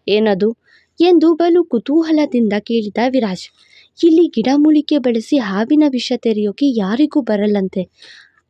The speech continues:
ಆಗ ಈ ಆಶ್ರಮದ ಅನ್ನಪೂರ್ಣೆ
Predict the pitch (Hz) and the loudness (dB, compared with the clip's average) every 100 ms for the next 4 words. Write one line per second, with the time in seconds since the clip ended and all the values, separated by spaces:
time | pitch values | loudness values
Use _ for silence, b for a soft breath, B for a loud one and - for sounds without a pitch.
0 | - 196 226 302 285 B B 294 - 208 | -4 -4 0 0 0 B B 0 0 -4
1 | 233 - - 302 285 - - 208 220 254 | -4 -4 0 2 2 -2 -2 -2 0 -2
2 | - 214 190 202 | 0 0 2 -2